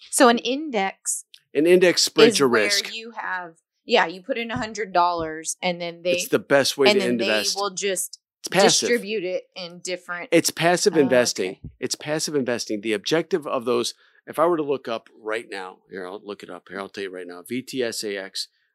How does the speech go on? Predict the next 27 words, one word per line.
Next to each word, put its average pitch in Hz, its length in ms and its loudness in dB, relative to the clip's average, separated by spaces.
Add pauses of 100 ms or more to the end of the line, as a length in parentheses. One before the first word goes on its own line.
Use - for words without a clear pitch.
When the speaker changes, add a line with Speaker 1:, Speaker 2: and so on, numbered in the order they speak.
Speaker 2:
I'll 113 80 -12
tell 123 140 -2
you 117 40 0
exactly 123 480 -4
what 107 160 -4
it 104 140 -12
says. 92 440 -12 (460)
This 170 200 0
fund 175 260 4
seeks - 300 -2
to 135 100 -14
track 135 380 0
the 110 80 -6
performance 156 500 0
of 120 100 -6
a 117 60 -6
benchmark 143 580 -2
index 120 380 -4
that 104 140 -16
measures 110 340 -8
the 110 100 -4
investment 127 480 -4
return 123 460 -6 (320)
of 127 160 -2
the 135 180 -4
overall 156 560 4
stock 120 380 -2